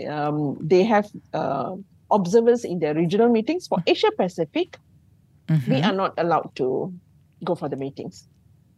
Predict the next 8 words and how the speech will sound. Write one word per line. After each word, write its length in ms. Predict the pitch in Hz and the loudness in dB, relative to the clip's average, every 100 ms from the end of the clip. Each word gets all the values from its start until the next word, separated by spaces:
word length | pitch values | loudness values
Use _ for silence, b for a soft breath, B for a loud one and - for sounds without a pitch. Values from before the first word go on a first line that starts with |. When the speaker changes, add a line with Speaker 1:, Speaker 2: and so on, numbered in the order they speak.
| _ _ - | _ _ -10
Speaker 1:
Yeah, 160 | 220 285 | -6 -2
so, 160 | - 220 | 2 4
uh, 120 | 208 | 4
Speaker 2:
Ah. 500 | 226 190 - 165 - | 2 2 2 0 -2
Speaker 1:
um, 220 | 185 202 - _ - - _ _ _ _ 196 | -2 -4 -8 _ -18 -18 _ _ _ _ -2
because 240 | 247 240 | 2 2
we 80 | 226 | 4
will 160 | 208 | 2